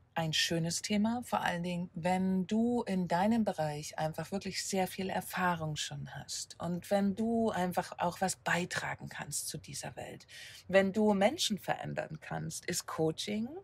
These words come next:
tatsächlich das Feld, worin du dir etwas aufbauen kannst. Ich weiß, dass es bei vielen Menschen sehr verpönt ist. Bei Coaching, direkt schon bei dem Begriff, geht bei vielen irgendwie schon so,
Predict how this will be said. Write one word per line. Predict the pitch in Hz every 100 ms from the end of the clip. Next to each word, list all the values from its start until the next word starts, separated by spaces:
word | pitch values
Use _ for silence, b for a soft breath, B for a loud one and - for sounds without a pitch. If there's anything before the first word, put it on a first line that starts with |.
| B B B B _
tatsächlich | - 156 - 156 - 226 277 -
das | 160 -
Feld, | - 151 170 -
worin | 175 170 156
du | 151 151 160 -
dir | 180 208 247 294 B B B -
etwas | - 220 -
aufbauen | 254 302 - 165 151 147
kannst. | - 151 151 151 - -
Ich | -
weiß, | 208 247 302 320
dass | 294
es | 294
bei | - 269
vielen | - 254 240
Menschen | 233 226 226
sehr | 208 202
verpönt | - 185 - 147 139
ist. | - -
Bei | - 175
Coaching, | - 262 262 - 254 233
direkt | 190 214 -
schon | 185
bei | 175
dem | 165 160
Begriff, | 156 - 233 220
geht | - 160 -
bei | 147
vielen | - 202 196
irgendwie | 185 165 156 151
schon | 151 156
so, | 156 147